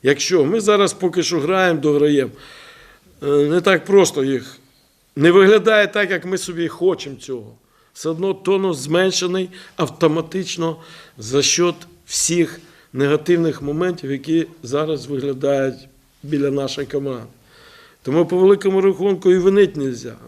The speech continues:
Ну, є гравці хороші, як Богданов, а, е, він рахує, що йому не треба максимально викладуватись. Ну, от,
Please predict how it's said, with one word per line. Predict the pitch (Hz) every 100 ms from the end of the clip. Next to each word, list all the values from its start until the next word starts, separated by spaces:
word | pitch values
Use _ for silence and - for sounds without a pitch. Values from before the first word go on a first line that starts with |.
| 123
Ну, | 131 139 143 143
є | 160
гравці | 151 151 160 165 156
хороші, | 151 147 170 151 143
як | 127
Богданов, | 120 127 127 160 147 123 113 - - - -
а, | - 131
е, | 143 135 131 131 131 127 127 120 120 120 -
він | 131 220 196
рахує, | 175 - 185 170
що | 151
йому | 151 143
не | 139
треба | - 143 127 123
максимально | 123 120 139 127 123 120
викладуватись. | 120 113 127 113 117 123 - - 170
Ну, | 196
от, | 196